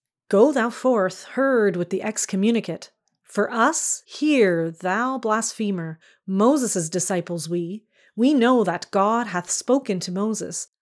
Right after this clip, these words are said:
else wherefore the temple, all our solemn rites, the law itself, all sacrifice? This man, this outcast of the people, who is he? Trust us, we've looked the matter up. No place owns the impostor,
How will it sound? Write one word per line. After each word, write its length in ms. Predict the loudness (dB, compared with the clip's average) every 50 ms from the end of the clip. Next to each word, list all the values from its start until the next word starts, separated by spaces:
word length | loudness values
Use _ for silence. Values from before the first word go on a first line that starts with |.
| _ _ -4
else 460 | -2 0 2 2 0 0 -2 -4 -4
wherefore 560 | -2 -2 -2 -2 -4 -6 -10 -6 -4 -2 -2
the 100 | -2 -4
temple, 640 | -6 -8 -6 -4 -4 -4 -4 -4 -4 -4 -4 -6 _ _ -6
all 320 | -2 0 0 2 2 2
our 140 | 2 2 0
solemn 500 | -2 -4 -4 -2 -2 -2 -2 -2 -2 -2
rites, 400 | -2 -2 -4 -4 -4 -4 -4 -2
the 80 | -2 0
law 240 | 0 0 0 0
itself, 600 | 0 -2 -2 -4 -6 -4 -4 -4 -4 -4 -6 -6 -12 _ -8
all 240 | -6 -4 -2 -2 -2
sacrifice? 880 | -2 -4 -4 -4 -6 -8 -12 -10 -8 -6 -6 -6 -6 -8 -8 -8 -10 _ _ _ _ _ _ _ _ _ _ _ _ _ _ _ -6
This 320 | -4 -4 -4 -4 -6 -6
man, 460 | -4 -4 -4 -4 -6 -8 -8 -10 -12 -14 -18 -20 -12 -4
this 240 | -2 -2 -2 -2 -6 -10 _ -2 2
outcast 720 | 2 2 2 0 -8 -14 -12 -10 -8 -8 -8 -8 -8 -8
of 80 | -8 -8
the 80 | -8
people, 420 | -6 -6 -6 -6 -4 -4 -2 -2 0
who 140 | 0 0
is 180 | -2 -2 -4 -4
he? 420 | -4 -4 -4 -2 -4 -6 -10 -12 _ _ _ _ _ _ _ _ _ _ _ _ -14
Trust 420 | -6 -2 0 0 0 0 -2 -4
us, 400 | -4 -4 -4 -6 -8 -10 -12 -14 _ _ _ -4
we've 280 | -2 0 0 0 0
looked 480 | -2 0 0 0 0 0 -6 -12 -8 -6
the 60 | -4
matter 380 | -4 -2 -2 -2 -2 -2 -2 -2
up. 260 | -2 -4 -6 -12 -20 _ _ _ _ _ _ _ _ _ _ -6
No 360 | -2 0 0 2 0 0 -2
place 540 | -6 _ -4 -2 -2 0 0 -2 -4 -4 -4
owns 360 | -4 -2 -2 0 -2 -2 -2
the 100 | -2 -2
impostor, 800 | -2 -2 -4 -4 -4 -4 -2 -4 -4 -6 -6 -8 -10 -10 -12 -16